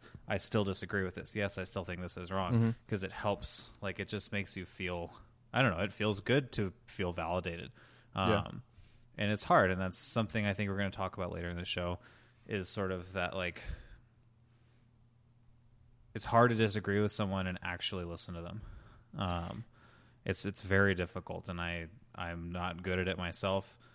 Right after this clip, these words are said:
Speaker 1: I don't know many people that are. Um, you know, I think I've had times in my life where I have been able to go, "You know what? I think you're actually right." Like, but it takes a long time for me. It takes a lot of, uh, a lot of digging, and I need time after the conversation to, like,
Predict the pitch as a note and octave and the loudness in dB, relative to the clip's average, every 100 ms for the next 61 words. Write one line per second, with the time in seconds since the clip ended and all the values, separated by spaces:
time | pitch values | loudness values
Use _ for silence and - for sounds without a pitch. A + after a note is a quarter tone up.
0 | - - F#2 F2+ F2 E2+ F#2 F2 F2 F2 | -14 -4 -2 -2 -4 -6 -6 -6 -4 0
1 | F2+ E2+ F#2+ A2 F#2 F2 F2 E2 F2 G2 | 0 0 -6 -6 -4 -4 -6 -6 -8 -6
2 | F2 E2+ E2+ - G2+ G2+ F#2+ F#2 F2 F2 | -6 -4 -4 2 4 4 2 0 0 0
3 | F2 F#2 E2+ E2+ - F2 E2+ F#2 E2+ E2+ | -2 -4 -4 -4 -4 -8 -6 -6 -6 -6
4 | E2+ - F2 F2 F2 F2+ - F#2+ A#2+ B2 | -8 -6 -8 -4 -4 -4 -4 0 2 4
5 | A#2 - - - F#2+ - F#2 F#2 F2+ F2+ | 4 0 -6 -8 -8 -6 -8 -6 -4 -4
6 | - F2 E2+ E2+ - E2+ E2 - - - | -6 -6 -4 -4 -6 -8 -10 -14 -20 -8
7 | F#2+ - C#3+ C#3+ B2 A#2+ A2+ G#2 G2+ F2 | -2 2 4 4 6 6 6 4 0 -2
8 | E2+ E2+ F#2+ - F2+ E2+ F2 F2 E2 - | -10 -6 -6 -4 -6 -2 0 0 -2 -8
9 | - - - - - - F2+ E2 E2+ A2 | -20 -20 -20 -20 -8 0 2 2 -2 -8
10 | - - _ _ - - - - _ - | -14 -20 _ _ -20 -20 -20 -20 _ -4
11 | F#2 F2+ F#2 E2+ F2 - - _ - - | 2 4 2 0 -8 -16 -20 _ -20 -20
12 | _ _ - - G#2+ A#2 A2 A2 G#2+ G2 | _ _ -20 -12 2 4 4 4 4 2
13 | F#2 F#2 F#2+ F#2+ - G2 G2 F#2 F#2 - | 2 2 0 -2 2 2 2 0 -2 0
14 | - F2+ F2+ F#2+ E2+ F2 F#2 F2 - E2+ | -2 -2 -2 -2 -4 -4 -6 -6 -6 -6
15 | F2+ E2 E2 E2 | -6 -8 -8 -12